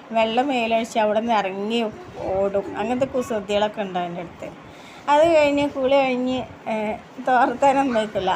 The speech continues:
അവിടുന്ന് ഓടും. ഓടിയിട്ട് ഉമ്മമ്മയുടെ ബാക്കിൽ പോയി കിടക്കും. അപ്പം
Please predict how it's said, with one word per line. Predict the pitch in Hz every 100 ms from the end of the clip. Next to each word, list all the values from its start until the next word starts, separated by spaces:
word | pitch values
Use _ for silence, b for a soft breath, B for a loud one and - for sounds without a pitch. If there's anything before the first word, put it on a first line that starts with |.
| - - 240
അവിടുന്ന് | 254 254 269 269 277 262 233
ഓടും. | 214 202 202 202 202 175 185 190 - B B B B - 254
ഓടിയിട്ട് | 262 269 269 247 269
ഉമ്മമ്മയുടെ | 240 226 226 220 220
ബാക്കിൽ | 208 190 - 190 190
പോയി | 185 175
കിടക്കും. | - - - - - - - - - - - - - - - 370 392 392 339 349 381 - - - - - - - - - - - - - -
അപ്പം | -